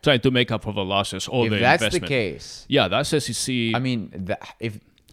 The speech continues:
Speaker 2: how that isn't
Speaker 1: Right.
Speaker 2: blatant market manipulation, I
Speaker 1: Right.
Speaker 2: don't understand.
Speaker 1: Yeah, that, that will be, I mean, that's
Speaker 2: They're
Speaker 1: something
Speaker 2: already
Speaker 1: that
Speaker 2: starting class action lawsuits. I saw this
Speaker 1: Oh,
Speaker 2: morning. They
Speaker 1: yeah.
Speaker 2: were
Speaker 1: Oh, there's gonna be a lot. I mean, this is gonna make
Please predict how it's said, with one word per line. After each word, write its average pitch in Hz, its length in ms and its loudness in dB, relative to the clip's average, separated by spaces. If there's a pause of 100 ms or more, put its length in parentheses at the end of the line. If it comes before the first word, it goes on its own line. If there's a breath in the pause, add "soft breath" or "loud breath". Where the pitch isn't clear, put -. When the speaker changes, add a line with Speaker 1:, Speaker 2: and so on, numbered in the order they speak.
Speaker 2:
how 131 260 0
that 151 180 0
isn't 117 380 -4 (640 soft breath)
Speaker 1:
Right. 107 320 -2
Speaker 2:
blatant 117 720 -6 (180)
market 110 440 -4
manipulation, 101 920 -6
I - 20 -4
Speaker 1:
Right. 104 180 2
Speaker 2:
don't 113 120 -2
understand. 92 560 -6
Speaker 1:
Yeah, 90 200 0
that, 101 240 -2
that 117 160 0
will 180 120 0
be, 123 440 -2
I 101 60 -6
mean, 110 140 -6
that's 123 140 -4
Speaker 2:
They're 135 100 4
Speaker 1:
something 147 140 6
Speaker 2:
already 131 320 6
Speaker 1:
that 117 40 0
Speaker 2:
starting 107 340 -2
class 101 320 -4
action 95 320 -6
lawsuits. 87 400 -8
I 87 80 -8
saw 90 220 -6
this 80 160 -8
Speaker 1:
Oh, 90 40 -8
Speaker 2:
morning. 95 300 2
They 113 80 2
Speaker 1:
yeah. 95 200 0
Speaker 2:
were 98 80 0
Speaker 1:
Oh, 107 140 2
there's 113 180 -2
gonna 107 160 -6
be 90 260 -6
a 73 60 -6
lot. 80 360 -6
I 104 60 -12
mean, 92 120 -10
this 107 140 -6
is - 80 -8
gonna 107 160 -4
make 95 300 -4